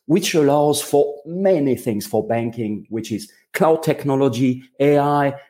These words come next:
business automation. It allows a lot of things. The other things I'm always pointing is, what are the Asian tech company doing in fintech in Europe? Uh,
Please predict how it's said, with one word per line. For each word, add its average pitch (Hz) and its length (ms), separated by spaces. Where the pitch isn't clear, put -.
business 135 480
automation. 123 960
It 131 180
allows 123 340
a 110 40
lot 110 240
of 107 140
things. 117 340
The 143 140
other 262 200
things 202 260
I'm 131 120
always 180 340
pointing 131 560
is, 123 340
what 160 480
are 165 480
the 131 320
Asian 170 600
tech - 320
company 127 440
doing 117 680
in 104 160
fintech 120 540
in 101 160
Europe? 117 400
Uh, 110 320